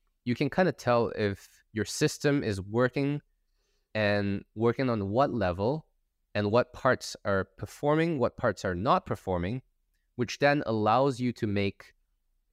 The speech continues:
an educated decision on specific aspects of the system. Now, if you have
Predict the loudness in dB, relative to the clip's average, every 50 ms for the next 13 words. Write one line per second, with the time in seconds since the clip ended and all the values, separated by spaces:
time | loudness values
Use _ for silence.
0 | _ -4 -4 -4 -2 0 0 0 0 -2 -2 0 0 2 2 0 -2 -4 _ _
1 | 0 0 0 2 2 0 0 0 -2 -2 -2 -4 -8 -12 _ _ _ _ _ _
2 | _ _ _ _ _ _ _ 0 2 2 2 2 0 -2 -4 -8 -10 -4 -2 -2
3 | 0 0 0 -2 -2 0 2 2 2 2 2 0 -2 -4 -2 0 0 0 0 -4
4 | -10 -14 -6 -4 -4 -2 -2 -2 -4 -4 -6 -8 -10 -10 -12 _ _ _ _ _
5 | _ _ _ _ _ 0 2 2 2 0 -2 -4 -4 -2 -2 0 0 0 2 2
6 | 2 2 2 0 -2 -10